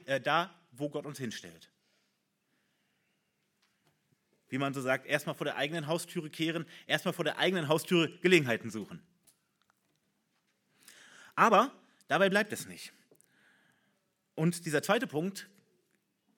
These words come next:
fällt leider sehr oft unter den Tisch in frommen, konservativen Kreisen.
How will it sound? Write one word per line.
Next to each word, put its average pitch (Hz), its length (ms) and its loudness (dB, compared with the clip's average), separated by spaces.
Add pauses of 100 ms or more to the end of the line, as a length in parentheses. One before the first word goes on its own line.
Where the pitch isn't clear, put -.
fällt 190 460 -6
leider 151 420 0
sehr 135 440 -4
oft 160 260 -6
unter 156 180 -8
den 151 160 -6
Tisch - 280 -6
in 113 460 -8 (1160)
frommen, 175 420 2
konservativen 165 540 -2
Kreisen. 123 360 -2